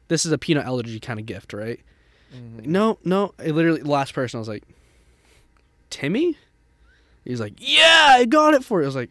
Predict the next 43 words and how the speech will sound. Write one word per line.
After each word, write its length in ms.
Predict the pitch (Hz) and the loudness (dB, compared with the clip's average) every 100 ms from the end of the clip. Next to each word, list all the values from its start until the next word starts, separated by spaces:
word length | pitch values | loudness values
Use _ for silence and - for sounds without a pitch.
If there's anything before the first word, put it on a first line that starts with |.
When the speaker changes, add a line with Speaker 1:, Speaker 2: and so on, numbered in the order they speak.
| - | -12
Speaker 1:
"Dude, 180 | 101 90 _ _ _ _ _ _ _ _ | -16 -16 _ _ _ _ _ _ _ _
Speaker 2:
That 100 | 113 | -20
sucked. 320 | - 98 _ - | -20 -20 _ -8
Speaker 1:
you 80 | 135 | -4
don't 100 | 131 | -2
know 80 | 123 | -4
anything 340 | 120 117 107 | -8 -10 -12
about 200 | 101 - | -14 -16
me." 140 | 120 - _ _ _ _ _ _ | -18 -20 _ _ _ _ _ _
Speaker 2:
I 60 | 117 | -20
don't 200 | 117 110 | -18 -16
like 140 | 104 - | -18 -20
cookies. 340 | 104 101 _ _ _ _ _ - | -20 -20 _ _ _ _ _ -10
I 40 | 151 | -10
don't 140 | 110 | -10
like 120 | 110 | -16
skillets. 520 | - 110 104 - - _ | -20 -18 -18 -18 -20 _
Speaker 1:
<laughs> 40 | |
I, 120 | 151 | -4
Speaker 2:
That's 140 | 180 - | -2 2
Speaker 1:
I 60 | |
love 180 | 170 170 | 4 4
Speaker 2:
bad. 40 | 110 | 2
Speaker 1:
skillets. 480 | 147 107 - - - - _ _ _ _ _ _ _ - | -2 -2 -4 -8 -8 -20 _ _ _ _ _ _ _ 0
No, 120 | 160 | 2
I 100 | 147 | 4
literally 240 | 156 156 | 4 2
threw 180 | - 151 | 0 -2
the 160 | 127 110 _ | -4 -8 _
cookie 260 | - 135 - | -12 -12 -12
stuff 260 | - 98 - | -12 -12 -10
away, 160 | 98 | -12
but 120 | 98 | -12
I 40 | 101 _ | -14 _
kept 160 | - 104 | -12 -12
the 60 | |
Speaker 2:
Yeah. 40 | 92 | -12
Speaker 1:
skillet. 240 | 127 139 | -8 -8
I 40 | 120 | -4
think 160 | 196 | -4
it's 120 | 220 143 | -4 -6
in 100 | |
my, 40 | 120 | -8